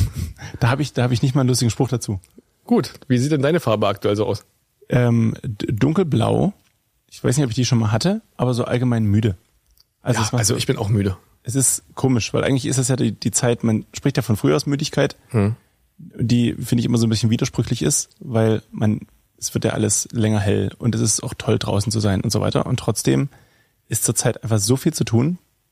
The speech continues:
Speaker 1: dass
Speaker 2: Mhm.
Speaker 1: man irgendwie müde ist.
Speaker 2: Ich hab gestern Magnesium-Tabletten geschenkt bekommen. Also nicht Tabletten, sondern so eine Kapseln.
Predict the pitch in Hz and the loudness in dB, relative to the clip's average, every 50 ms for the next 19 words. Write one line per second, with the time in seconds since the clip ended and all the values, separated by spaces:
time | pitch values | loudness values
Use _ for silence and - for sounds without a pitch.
0 | _ _ - 117 110 95 92 101 123 - - - 117 110 110 - - 120 110 127 | _ _ -2 0 2 2 2 2 0 -2 -2 -2 0 0 0 0 0 0 0 0
1 | 123 123 120 120 120 120 131 - _ _ _ _ _ _ - - 101 104 - - | 0 2 2 2 2 0 -2 -6 _ _ _ _ _ _ -6 0 0 2 2 0
2 | - 104 - - _ _ _ - - 170 - - 147 - - 156 143 139 123 113 | -2 -2 -8 -10 _ _ _ -6 -4 -4 -2 -2 -2 0 0 0 0 0 0 0
3 | 113 113 107 104 107 117 143 156 139 120 98 92 98 - 98 92 92 92 101 98 | 0 0 0 2 2 2 2 2 2 2 0 0 0 -2 0 0 0 0 0 -2
4 | 95 95 - 107 - 98 95 107 95 95 98 95 - 107 110 110 107 - 110 110 | -2 0 -2 0 0 0 0 0 -2 -2 -2 -2 0 0 0 0 0 0 0 0
5 | 113 - 143 123 117 110 110 101 107 98 98 - - 110 - - - 82 82 - | 0 0 0 0 2 2 2 2 2 0 0 0 -2 -2 -2 0 0 -2 -4 -4